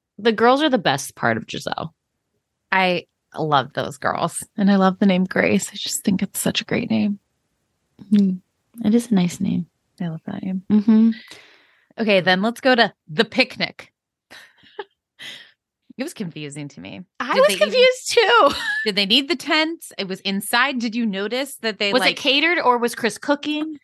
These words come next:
Speaker 2: <laughs> What did you notice that they didn't want anyone going up their stairs? So they
Speaker 1: They put
Speaker 2: had,
Speaker 1: the
Speaker 2: like
Speaker 1: stanchion?
Speaker 2: Uh, yeah.
Speaker 1: Yes,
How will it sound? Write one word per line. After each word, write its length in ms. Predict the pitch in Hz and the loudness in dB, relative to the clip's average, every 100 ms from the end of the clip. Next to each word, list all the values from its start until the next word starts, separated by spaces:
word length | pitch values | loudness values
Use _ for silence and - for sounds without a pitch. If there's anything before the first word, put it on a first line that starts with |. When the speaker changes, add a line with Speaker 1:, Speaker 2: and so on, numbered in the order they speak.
| _ | _
Speaker 2:
<laughs> 160 | - - 440 392 - | -20 -10 -10 -10 -10
What 100 | 466 - | -12 -10
did 320 | 370 - - | -12 -10 -4
you 160 | 466 427 | -4 -2
notice 600 | 233 196 240 320 359 - - - - | -4 -4 -4 -4 -6 -12 -16 -18 -10
that 320 | - 233 214 269 254 _ - | 0 2 2 -4 -18 _ 0
they 100 | 240 | 2
didn't 240 | 208 196 | 2 0
want 140 | 220 247 | -2 0
anyone 360 | 185 196 196 214 | 0 -2 -2 -4
going 280 | 185 170 185 | -2 -2 -4
up 140 | 190 | -6
their 160 | 185 180 | -6 -8
stairs? 680 | - - 147 143 175 233 - | -10 -6 -2 0 -2 -4 -4
So 140 | 202 | -4
they 140 | 185 190 | -4 -2
Speaker 1:
They 40 | |
put 80 | 180 | 0
Speaker 2:
had, 180 | 156 170 | -2 0
Speaker 1:
the 60 | 175 | 0
Speaker 2:
like 200 | 165 180 | 0 -4
Speaker 1:
stanchion? 480 | - 240 277 277 _ _ - | -4 -4 -4 -12 _ _ -12
Speaker 2:
Uh, 80 | - 349 | -12 -4
yeah. 80 | 440 - - _ - _ _ - | -4 -4 -18 _ -20 _ _ -2
Speaker 1:
Yes, 400 | 330 381 403 | 2 4 2